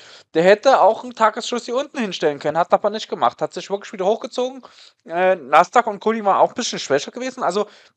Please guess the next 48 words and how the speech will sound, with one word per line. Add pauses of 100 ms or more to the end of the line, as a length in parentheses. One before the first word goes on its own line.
der
hätte
das
nicht
machen
müssen. (460)
Und
das
zeigt
irgendwo,
dass
die
Leute
den
eben
nach
oben
halten
wollen,
weil
sie
vielleicht
zum
Beispiel (420)
noch
ein
neues
Hoch
auch (240)
gegebenenfalls
stellen
wollen.
Und
solange
die
vierhundert
dann
nicht
nach
unten
klappt, (380)
bin
ich
dahingehend
hier
wirklich
ein
bisschen